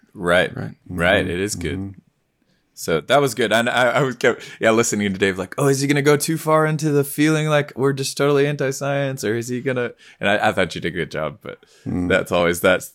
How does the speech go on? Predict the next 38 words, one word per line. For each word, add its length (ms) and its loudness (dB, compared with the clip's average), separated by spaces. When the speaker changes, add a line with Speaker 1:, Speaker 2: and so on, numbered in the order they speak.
Speaker 1:
scary. 580 0
Like, 380 0
some 260 -2
people 260 2
do 200 2
want 240 2
you 60 -4
to 80 -4
say, 240 -2
"Throw 260 -2
out 240 2
science, 440 0
like, 120 -6
completely." 920 -2
And, 200 -6
Speaker 3:
Yeah, 300 2
yeah. 180 0
Speaker 1:
and 100 -2
that's 220 0
not 180 2
what 140 4
we're 140 0
saying 340 0
at 100 0
all. 400 0
Speaker 3:
Yeah. 240 4
It's 200 0
science 480 2
plus. 480 -2
There's 220 0
more 200 4
than 140 -2
science. 480 0
I 80 -4
mean, 360 2
the 80 0
Christian 380 0
worldview 800 2